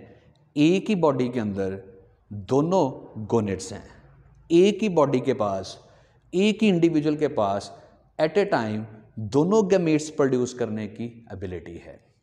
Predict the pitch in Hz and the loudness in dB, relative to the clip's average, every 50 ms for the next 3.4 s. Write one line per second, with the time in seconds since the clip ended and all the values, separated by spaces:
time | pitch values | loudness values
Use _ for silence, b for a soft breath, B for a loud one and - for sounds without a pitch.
0 | _ - 95 98 110 117 120 139 156 156 156 160 160 156 165 165 180 196 202 196 | _ -14 -6 -4 -4 -4 0 0 0 0 0 -2 -4 -4 -2 -2 -2 -2 -2 -6
1 | B B B B B B 127 123 123 123 - - - 185 196 202 180 151 127 123 | B B B B B B 0 0 0 0 -6 -10 -8 -8 -6 -4 -4 -6 -2 -2
2 | 120 107 104 104 98 92 95 101 101 98 98 B B B B B B _ _ - | -2 -2 -2 -4 -6 -6 -8 -8 -8 -8 -10 B B B B B B _ _ -2
3 | 123 127 127 - - 165 165 165 | -2 -2 -2 -2 -4 -2 -2 -2